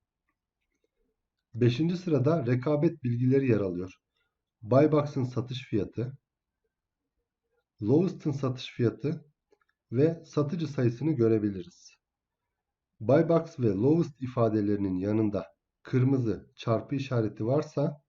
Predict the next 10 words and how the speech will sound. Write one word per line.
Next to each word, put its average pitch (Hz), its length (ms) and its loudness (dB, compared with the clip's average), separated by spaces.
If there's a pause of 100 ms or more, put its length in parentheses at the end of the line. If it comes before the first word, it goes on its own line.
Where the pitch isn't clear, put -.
(760)
Buy 139 280 4
Box 123 320 -2
veya 113 400 2
Lowest 147 360 0
olamadığımız 131 680 2
anlamına 117 440 0
gelir. 98 600 -4 (1300)
Yeşil 120 460 2
tik - 280 -4
varsa 160 600 0